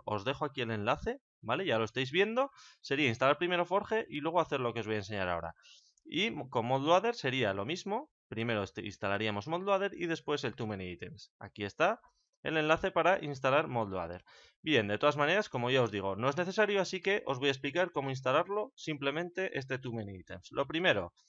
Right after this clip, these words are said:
nos iríamos aquí, inicio, como siempre, porcentaje, app,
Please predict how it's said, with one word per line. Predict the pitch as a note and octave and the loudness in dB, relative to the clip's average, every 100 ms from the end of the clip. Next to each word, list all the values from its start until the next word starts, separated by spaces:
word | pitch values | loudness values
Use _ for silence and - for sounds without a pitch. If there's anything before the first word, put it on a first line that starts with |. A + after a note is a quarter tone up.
| _ - | _ -10
nos | G#2+ G#2+ | -8 -4
iríamos | A#2 A#2 A2 | 0 0 0
aquí, | A#2 F#3+ G#3 | -2 -4 -6
inicio, | C#3 F3 F3+ G3 G3+ - _ _ | -4 -4 0 0 0 -6 _ _
como | A#2+ B2 | -4 -2
siempre, | E3 D3 G#2 | -2 -4 -4
porcentaje, | - A2 - A2+ - F#3+ G3+ G3 - | -2 -2 -2 -4 0 0 0 -2 2
app, | C#3 | 2